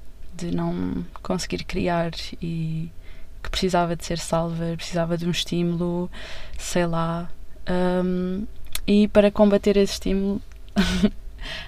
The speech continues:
agora que posso contar às pessoas, eu participei no The Voice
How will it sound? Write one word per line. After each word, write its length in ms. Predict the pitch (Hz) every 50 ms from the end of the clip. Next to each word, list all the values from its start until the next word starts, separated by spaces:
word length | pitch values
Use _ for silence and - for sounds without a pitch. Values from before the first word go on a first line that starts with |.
| - -
agora 340 | - 170 170 180 175 175 175
que 120 | - -
posso 280 | - - 165 165 - -
contar 460 | - 170 170 160 160 160 160 165 -
às 180 | - 170 160 -
pessoas, 720 | - - - - 170 165 165 165 - - - - - - - - - - - - -
eu 120 | 202 214
participei 420 | - 254 254 - - 226 - 202 190
no 140 | 190 185
The 140 | 175 185 180
Voice 720 | 180 170 170 175 170 170 170 170 175 165 - - - - -